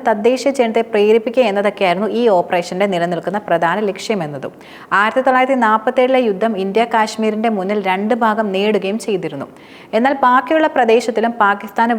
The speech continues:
വളരെയധികം ആഗ്രഹമാണ് നിലനിന്നിരുന്നത്. ആയിരത്തി തൊള്ളായിരത്തി അറുപത്തിരണ്ടിലെ ഇന്ത്യ ചൈന സംഘർഷങ്ങൾക്ക് ശേഷം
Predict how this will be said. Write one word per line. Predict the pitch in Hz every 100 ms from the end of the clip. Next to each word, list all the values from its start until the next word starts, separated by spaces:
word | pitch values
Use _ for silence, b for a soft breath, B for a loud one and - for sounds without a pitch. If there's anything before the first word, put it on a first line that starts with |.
| 208
വളരെയധികം | 214 247 202 196 - 180
ആഗ്രഹമാണ് | 190 214 233 196 170 208
നിലനിന്നിരുന്നത്. | 190 190 175 151 143 139 143 - B B -
ആയിരത്തി | 190 220 254
തൊള്ളായിരത്തി | 269 269 262 269
അറുപത്തിരണ്ടിലെ | 226 247 269 269 240 247 226
ഇന്ത്യ | 208 226
ചൈന | 233 247 262 262
സംഘർഷങ്ങൾക്ക് | 208 214 226 254 247 247 247
ശേഷം | 170 170 208